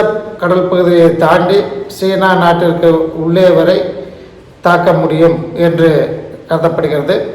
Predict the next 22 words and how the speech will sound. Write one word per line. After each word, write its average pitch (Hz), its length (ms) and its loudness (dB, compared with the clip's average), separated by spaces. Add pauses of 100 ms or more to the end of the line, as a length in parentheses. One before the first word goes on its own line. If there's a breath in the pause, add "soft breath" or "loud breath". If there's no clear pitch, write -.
இது 220 120 4 (300)
மட்டுமில்லாமல் 190 680 0 (140)
மீண்டும் 220 340 4 (460)
பிரம்மோஸ் 202 480 2
ஏவுகணைகளை 170 560 4 (500)
வாங்குவதாக 170 540 4 (140)
பிலிப்பைன்ஸ் 170 480 0
உள்ளதாக 151 360 0 (280)
தகவல்கள் 151 480 0
வந்து 131 200 -4
கொண்டிருக்கின்றன 131 640 -6
நண்பர்களே. 135 420 -6 (760 loud breath)
ஏற்கனவே 190 460 2
இந்த 175 200 2
பிரம்மோஸ் 185 480 2 (120)
ஏவுகணைகளுக்கு 170 600 2 (120)
தேவையான 165 500 2 (800 loud breath)
கிரவுண்ட் 202 460 4
லெவல் 185 300 2 (680)
இன்ஸ்ட்ருமெண்ட்ஸ் 175 600 -2 (100)
எல்லாமே 170 320 2 (160)
ஏற்கனவே 170 480 4